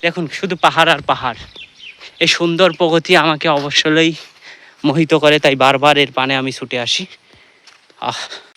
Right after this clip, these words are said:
আমরা ভিতরে যাচ্ছি একদম পাহাড়ের গহীনে। প্রকৃতি থেকে পাওয়া,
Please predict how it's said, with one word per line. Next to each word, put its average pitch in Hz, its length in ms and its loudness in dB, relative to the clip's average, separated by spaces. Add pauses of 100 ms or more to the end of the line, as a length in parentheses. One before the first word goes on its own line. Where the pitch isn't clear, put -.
(600)
আমরা 135 200 -8
ভিতরে 139 420 -2
যাচ্ছি 135 300 -8 (320)
একদম 131 300 -6
পাহাড়ের 135 360 -2
গহীনে। 127 320 -6 (1300)
প্রকৃতি 165 340 -4 (100)
থেকে 170 180 0
পাওয়া, 160 300 4